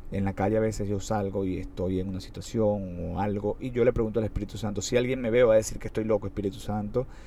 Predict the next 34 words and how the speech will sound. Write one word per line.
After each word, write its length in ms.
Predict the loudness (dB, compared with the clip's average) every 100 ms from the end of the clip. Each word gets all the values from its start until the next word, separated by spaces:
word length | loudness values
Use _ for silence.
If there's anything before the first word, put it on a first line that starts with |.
| -18 -14 -8
en 120 | -6
este 180 | -4 -2
momento, 580 | -2 -2 -4 -4 -6 -6 -14 -14 -16 -16 -16 -14
que 160 | -6 -6
tú 160 | -4
crees 320 | -4 0 0 -2
que 580 | -4 -2 -2 -4 -6
es 80 | -8
bueno 500 | -2 -2 -2 -4 -8 -8
esta 160 | -4
decisión, 880 | -4 -4 -6 -6 -2 0 -2 -4 -8 -10 -14 -14 -14 -16 -12 -6
eh, 640 | -4 -2 -2 -2 -4 -6 -2
y 200 | 2 2
búsquelo 460 | 4 2 4 4
siempre. 440 | 4 2 -2 0 2
Él 140 | 4
va 40 | 4
a 40 |
hablar, 500 | 6 8 8 6 0 -8 -8
él 220 | -4 -2
te 100 | 2
va 80 | 2
a 20 |
hablar. 340 | 4 4 4
En 100 | 2
mi 60 | -2
experiencia 380 | -4 -6 -2 -2
personal, 580 | -2 -4 -4 -2 -2 -4 -10 -14 -14 -8
mm, 300 | -6 -4 -2
a 100 | 2
veces 640 | 2 2 0 -2 -2 -6 -12 -16 -16 -18 -16 -16 -14 -12
el 120 | -6 -2
Espíritu 300 | -2 -2 -4
Santo, 420 | -6 -2 -2